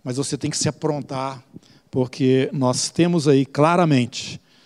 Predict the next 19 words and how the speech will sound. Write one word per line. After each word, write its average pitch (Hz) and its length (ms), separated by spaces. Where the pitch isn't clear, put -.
que - 80
o 120 40
controle 175 800
sobre 175 460
a 156 40
terra, 127 460
pelo 120 180
espírito 190 640
do 180 60
anticristo, 160 640
através 135 400
das 139 240
organizações, 180 1400
porque 160 280
o 156 120
mundo 214 560
jaz 185 440
no 175 100
maligno, 240 540